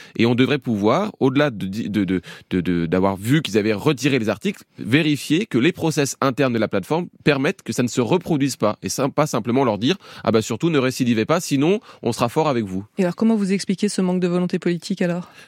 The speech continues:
Speaker 1: Moi, je pense que l'arsenal législatif, il est pas suffisant, et c'est ce qu'on va montrer dans notre mission d'information et dans le rapport que j'en mettrai en décembre, qu'il faut que les, les responsabilités des plateformes soient renforcées. Et je pense aussi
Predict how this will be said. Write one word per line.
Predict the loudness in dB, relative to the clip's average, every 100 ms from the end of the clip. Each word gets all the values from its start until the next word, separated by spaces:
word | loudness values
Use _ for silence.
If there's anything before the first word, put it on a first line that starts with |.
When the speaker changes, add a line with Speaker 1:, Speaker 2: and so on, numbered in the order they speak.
| 2
Speaker 1:
Moi, | 2
je | 2 0
pense | 0 0
que | 0
l'arsenal | 0 2 0 0 0 2 0
législatif, | 0 2 2 0 -2 0 -2
il | -2
est |
pas | 0 0
suffisant, | -2 -2 2 2
et | 0
c'est | -4
ce | -4
qu'on | -2
va | -2 0 0 0
montrer | 0 0 0 0
dans |
notre | 0 -2
mission | -4 -2
d'information | -2 0 -2 -2 -2
et | -2
dans | 0
le |
rapport | 0 -2 -2
que | -4
j'en | -4
mettrai | -4 -2 -2
en | -2
décembre, | -2 -2 -2 -4 -14 -16
qu'il | -8 0
faut | 0
que | 2
les, | 2 2
les | 2 0
responsabilités | 0 0 0 -2 0 0 -2 0 0
des | 0
plateformes | -4 -6 -4 -4 -6 -10 -16
soient | -4 2 2
renforcées. | 2 0 0 -2 -2 -2 -6 -20 -20 -6
Et | -2
je | -2
pense | 0 0 0
aussi | -4 -2 -2 -2